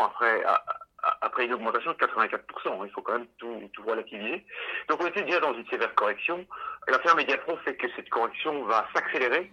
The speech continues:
et va s'amplifier. Euh, forcément, à ce moment-là,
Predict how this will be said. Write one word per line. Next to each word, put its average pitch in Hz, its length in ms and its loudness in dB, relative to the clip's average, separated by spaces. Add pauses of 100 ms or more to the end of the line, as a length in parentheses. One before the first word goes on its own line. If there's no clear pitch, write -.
(140)
et 113 60 -4
va 120 160 4
s'amplifier. 131 480 -4 (800)
Euh, 107 240 4
forcément, 175 680 0
à 139 160 2
ce - 80 -6
moment-là, 135 520 4